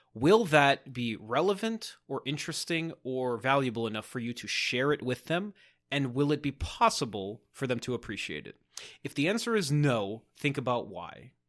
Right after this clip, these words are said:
And why what we just discussed with, like, longevity, shovelware, and all that. Because that's my biggest issue with it, is that there's some movies, like, you got, like, you know, Terminator's in the Library of Congress, Indiana Jones in the Library. Those movies are being preserved because the, clearly they had a societal impact. People like them.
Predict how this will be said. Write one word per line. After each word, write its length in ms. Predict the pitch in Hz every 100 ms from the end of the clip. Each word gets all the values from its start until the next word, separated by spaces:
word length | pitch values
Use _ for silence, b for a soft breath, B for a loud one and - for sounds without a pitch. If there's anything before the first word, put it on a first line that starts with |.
| _ _ _ _ -
And 200 | 120 110
why 220 | 113 110
what 260 | 87 120
we 100 | 120
just 240 | 110 110 -
discussed 420 | - - 92 -
with, 140 | 107
like, 160 | 110 101
longevity, 540 | 107 104 131 127 123 117
shovelware, 540 | - 113 113 110 104
and 100 | 98
all 140 | 92 87
that. 200 | - - _ _ _ _ _ _
Because 160 | 131 135
that's 180 | 208 175
my 220 | 160 139
biggest 340 | 117 104 -
issue 240 | 107 - 101
with 240 | 95 -
it, 60 | 104
is 140 | 110
that 160 | 113 104
there's 160 | 139
some 180 | - 190
movies, 300 | 156 151 123
like, 100 | 123
you 80 | 127
got, 160 | 131 117
like, 160 | 101 - B B
you 80 | -
know, 80 | 101
Terminator's 640 | - 196 180 160 139 127
in 80 | 131
the 60 | 123
Library 400 | 113 110 110 98
of 80 | -
Congress, 400 | 113 101 101 139
Indiana 260 | 143 143
Jones 260 | 143 147 123
in 60 |
the 60 | 117
Library. 260 | 113 113 113 B B
Those 200 | 196 208
movies 320 | 202 196 160
are 80 | 147
being 200 | 135 143
preserved 400 | 143 123 147 156
because 360 | 151 151 135 113
the, 60 |
clearly 360 | - 147 139 139
they 140 | 123
had 160 | 113 117
a 60 | 117
societal 500 | 117 120 110 107 104
impact. 260 | 110 107
People 220 | - 120
like 260 | 107 87 -
them. 160 | -